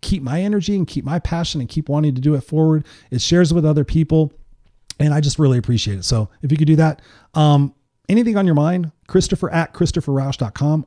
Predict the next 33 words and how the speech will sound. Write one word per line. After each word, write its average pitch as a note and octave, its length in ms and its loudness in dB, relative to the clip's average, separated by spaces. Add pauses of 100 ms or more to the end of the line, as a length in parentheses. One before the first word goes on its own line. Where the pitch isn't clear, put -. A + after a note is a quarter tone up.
(100)
R D#3 260 -4
A D#3 60 -2
U D3 500 0 (120)
S C3+ 160 -2
C C#3+ 180 -2
H, D#3 260 -6 (100)
Christopher D#3 420 -4
at C#3+ 120 -6
Christopher C#3+ 360 -6
Rausch A#2+ 260 -6
dot G#2 160 -10
com. C3 300 -4 (400)
Please G3+ 260 2
send F#3+ 160 -2
me F3 80 2
an E3+ 60 2
email. D3+ 260 2
Let D#3 140 0
me F3 80 0
know E3+ 100 0
what E3 140 -2
kind D#3 180 0
of C#3+ 60 0
ideas C#3+ 400 2
for - 100 -6
the C#3 80 0
shows E3+ 420 -2
you C3 100 -4
have, G2 360 -10 (340)
topics, D#3+ 480 -2
questions, B2 640 -4
struggles, E3 460 -4
concerns, B2+ 720 -4